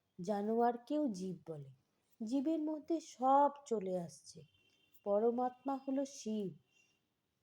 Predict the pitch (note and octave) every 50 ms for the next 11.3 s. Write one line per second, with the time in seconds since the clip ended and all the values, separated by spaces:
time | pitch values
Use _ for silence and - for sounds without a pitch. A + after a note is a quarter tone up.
0 | - F3 F3 D#3+ D3+ G3 G3+ A3+ A#3+ A3 B3 A#3+ A#3+ A#3+ - - C4 B3 A#3 B3
1 | B3 C#4 C4 G3 F3+ G3 F#3 F3 F#3 F#3+ F3+ F#3 - C#3+ - - _ _ _ _
2 | _ _ _ _ _ _ _ _ - A3 A3+ A#3 A#3+ B3+ C#4+ C#4+ - - E4 D#4
3 | D4+ D#4 D#4 C4+ E4 D#4+ B3+ A3 - C4+ C#4 C4+ - - A3 G#3+ G#3 - _ -
4 | C#4 C4 A3+ G3+ G#3 A#3 - _ _ _ _ _ _ _ - G3+ G3+ G3+ A#3 A#3+
5 | B3+ C4+ C4 - - C#4 C#4 C4+ - D4 A3 F3 - G3+ G3 G3 G3 G3+ G3+ F3+
6 | D#3+ D3 D3 _ _ _ _ _ _ _ _ - F3 F3 G3+ A3+ A#3 - - G#3
7 | G3 G3 F3+ - _ - B3 A3+ G#3 G3 G#3 A#3+ - _ _ _ _ _ - _
8 | _ _ _ _ _ _ _ _ _ - G#3 F3+ A3+ A#3 A#3 A#3 A#3+ D4+ C#4+ C4
9 | - - C4 C4 C4 C4 B3 A3+ G#3 - - _ _ _ _ _ _ _ _ _
10 | _ _ _ - - - - B3+ B3+ B3 C4 C4+ C#4+ C#4+ C#4+ C#4 G3 F#3+ F#3+ F#3
11 | - _ _ - F#3 D3